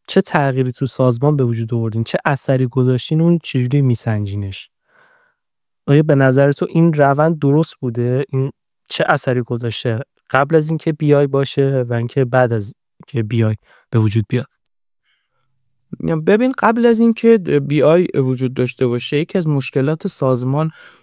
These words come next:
Speaker 2: اه، عددهای مختلف از سوی واحدهای مختلف بود. یعنی یک واحد می‌اومد می‌گفت که آقا،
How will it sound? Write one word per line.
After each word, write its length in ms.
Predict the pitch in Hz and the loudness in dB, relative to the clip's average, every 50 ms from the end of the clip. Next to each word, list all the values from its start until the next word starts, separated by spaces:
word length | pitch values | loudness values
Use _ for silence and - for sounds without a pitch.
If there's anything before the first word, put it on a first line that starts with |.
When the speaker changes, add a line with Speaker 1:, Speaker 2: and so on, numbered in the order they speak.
| _ - - | _ -8 -2
Speaker 2:
اه، 480 | - 135 135 131 127 123 123 120 120 - _ _ _ - | 0 2 2 2 2 2 0 -2 -4 -6 _ _ _ -2
عددهای 920 | 135 147 147 139 151 147 151 143 151 135 - - 170 175 190 208 214 226 | -2 0 2 2 2 2 2 2 -2 -4 -4 -2 0 0 2 2 4 4
مختلف 960 | 208 180 156 143 - - - - 143 131 131 139 156 165 180 190 - - - - 170 _ _ _ _ _ _ _ _ _ _ _ _ - | 4 4 4 2 0 -4 -6 -4 -2 0 2 2 2 2 2 0 -2 -8 -20 -20 -20 _ _ _ _ _ _ _ _ _ _ _ _ -6
از 120 | 135 131 | -4 -4
سوی 240 | - - - 170 180 | -2 0 4 4 4
واحدهای 600 | 170 143 143 139 135 139 131 120 - 143 147 160 | 4 6 6 4 6 4 2 0 2 2 2 2
مختلف 560 | 151 135 117 - - - 107 104 110 107 - _ _ | 4 2 0 -2 -4 -6 -4 -4 -4 -6 -8 _ _
بود. 200 | _ _ _ _ - - _ _ _ _ _ _ _ _ - | _ _ _ _ -20 -20 _ _ _ _ _ _ _ _ -6
یعنی 200 | 113 113 120 120 | -2 0 0 2
یک 180 | 127 127 131 | 0 0 0
واحد 280 | 120 113 117 123 127 131 | 0 0 0 0 0 0
می‌اومد 300 | 127 117 117 120 123 123 | 0 0 2 0 0 -2
می‌گفت 320 | 127 120 120 123 123 - | -2 -2 -2 -2 -4 -4
که 100 | - 123 | -4 -2
آقا، 280 | - 127 123 127 123 | -2 0 0 0 -2